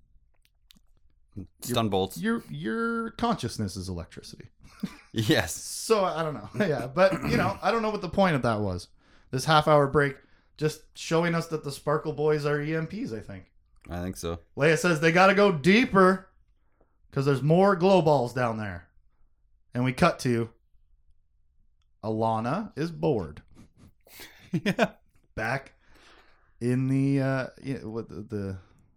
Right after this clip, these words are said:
Speaker 2: the, the, uh, uh,
Speaker 1: At the
Speaker 2: uh,
Speaker 1: facility or whatever, in
Speaker 2: uh,
Speaker 1: Lando's house.
Speaker 2: Oh,
Speaker 1: On
Speaker 2: wor-,
Speaker 1: Kessel.
Speaker 2: words are not working this morning. But yeah, she's up on the surface
Speaker 1: Mm-hmm.
Speaker 2: in a, in a building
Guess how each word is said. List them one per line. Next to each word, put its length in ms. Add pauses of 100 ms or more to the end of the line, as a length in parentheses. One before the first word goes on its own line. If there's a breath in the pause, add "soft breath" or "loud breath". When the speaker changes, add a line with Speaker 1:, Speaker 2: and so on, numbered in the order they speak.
(200)
Speaker 2:
the, 240 (400)
the, 560 (320)
uh, 40
uh, 360 (260)
Speaker 1:
At 120
the 120
Speaker 2:
uh, 20
Speaker 1:
facility 520
or 80
whatever, 320
in 200 (120)
Speaker 2:
uh, 300
Speaker 1:
Lando's 380
house. 320 (1500 soft breath)
Speaker 2:
Oh, 380
Speaker 1:
On 120
Speaker 2:
wor-, 80
Speaker 1:
Kessel. 240
Speaker 2:
words 300
are 100
not 300
working 340
this 180
morning. 440
But 260
yeah, 300 (180)
she's 420
up 220
on 220
the 40
surface 540 (100)
Speaker 1:
Mm-hmm. 380
Speaker 2:
in 140 (100)
a, 20 (100)
in 100
a 200 (400)
building 460